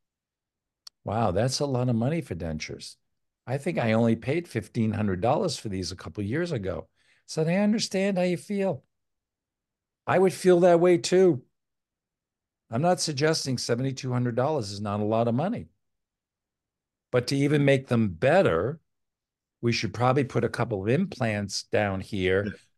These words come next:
Speaker 2: Yeah.
Speaker 1: secure them, and that's gonna be another six thousand dollars."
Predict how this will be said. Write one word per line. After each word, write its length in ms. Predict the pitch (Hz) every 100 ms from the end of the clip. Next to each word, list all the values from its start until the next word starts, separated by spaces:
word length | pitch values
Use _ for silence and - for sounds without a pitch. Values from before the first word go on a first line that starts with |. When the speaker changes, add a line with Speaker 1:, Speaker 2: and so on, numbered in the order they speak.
| -
Speaker 2:
Yeah. 100 | 107
Speaker 1:
secure 600 | - 101 - 135 175 202
them, 440 | 120 107 117 120 _ _ _ -
and 140 | 113
that's 220 | 170 180
gonna 200 | 185 170
be 220 | 123 120
another 260 | 117 113 117
six 300 | - 123 -
thousand 440 | 117 113 113 123 123
dollars." 540 | 180 214 90 -